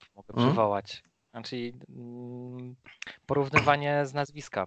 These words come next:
Speaker 1: osoby A do osoby B. To jest też takie niefajne, nie? Że na przykład Krzysiu robi coś lepiej od ciebie, nie? Powinieneś się postarać. To chyba powinno być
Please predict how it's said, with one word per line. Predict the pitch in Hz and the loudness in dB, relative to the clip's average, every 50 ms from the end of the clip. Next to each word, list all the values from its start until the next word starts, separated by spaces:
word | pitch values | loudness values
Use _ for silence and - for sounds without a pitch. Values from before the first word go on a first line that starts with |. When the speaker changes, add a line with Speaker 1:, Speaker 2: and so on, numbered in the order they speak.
| 104 101 - | -4 -8 -16
Speaker 1:
osoby | - - - 117 113 107 117 110 110 | -16 -8 -6 -4 -4 -2 -2 -2 0
A | - 110 107 113 | 0 0 0 0
do | 113 - 107 - | -2 -4 -6 -6
osoby | - - - 101 101 110 | -6 -8 -10 -8 -8 -8
B. | 107 107 104 92 85 85 _ _ _ _ _ _ _ _ | -8 -6 -6 -6 -8 -10 _ _ _ _ _ _ _ _
To | - - - | -16 -14 -14
jest | - - - - | -14 -16 -18 -18
też | - - - | -18 -18 -18
takie | - - - - - | -18 -20 -20 -20 -18
niefajne, | - - - - 107 95 90 - - | -18 -10 -6 -4 -4 -4 -6 -10 -16
nie? | 104 107 104 110 | -16 -14 -12 -12
Że | 107 101 | -12 -12
na | 95 95 | -12 -12
przykład | - - - - - - - _ - - - _ _ _ _ _ | -14 -14 -14 -14 -14 -14 -14 _ -20 -20 -20 _ _ _ _ _
Krzysiu | _ - - 110 98 - 104 101 | _ -10 -8 -8 -8 -6 -6 -4
robi | 101 98 95 104 98 | -4 -4 -6 -8 -12
coś | - - 104 98 - - | -12 -12 -10 -10 -8 -6
lepiej | 104 98 98 - 95 | -6 -6 -6 -8 -10
od | 95 - - - | -10 -10 -12 -12
ciebie, | - - 107 92 - - - _ _ - | -8 -6 -6 -6 -8 -12 -20 _ _ -20
nie? | 104 110 - _ _ | -20 -20 -20 _ _
Powinieneś | - - - _ - 101 101 101 104 107 - | -20 -20 -20 _ -20 -20 -20 -18 -18 -16 -18
się | - - _ | -18 -18 _
postarać. | - - - _ - - - - - - | -20 -20 -14 _ -12 -12 -12 -14 -18 -20
To | - - - | -20 -18 -16
chyba | - - - 101 | -12 -12 -12 -10
powinno | - 110 104 107 110 107 104 | -10 -12 -12 -12 -12 -14 -12
być | 98 107 - - - - - | -12 -10 -10 -10 -10 -10 -12